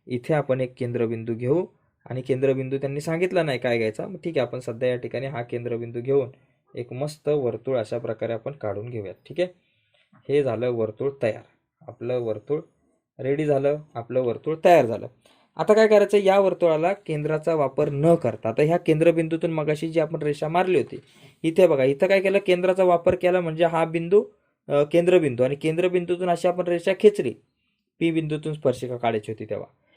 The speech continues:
इथं एम बिंदूतून स्पर्शिका काढायची म्हणजे पीएम पुढे वाढवला. पण आता आपल्याला ह्या केंद्राचा, केंद्रा-,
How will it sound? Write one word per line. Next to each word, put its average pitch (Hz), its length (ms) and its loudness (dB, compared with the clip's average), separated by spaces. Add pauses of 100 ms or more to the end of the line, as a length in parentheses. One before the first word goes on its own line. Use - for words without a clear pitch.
(180)
इथं 147 180 0
एम 170 260 2
बिंदूतून 175 380 0
स्पर्शिका 165 460 0
काढायची 160 340 0
म्हणजे 156 220 -4 (140)
पीएम 170 280 -2
पुढे 165 260 2
वाढवला. 170 440 2 (500)
पण 190 100 0
आता 190 460 0
आपल्याला 165 340 0
ह्या 165 140 2
केंद्राचा, 151 760 -2 (140)
केंद्रा-, 139 480 -2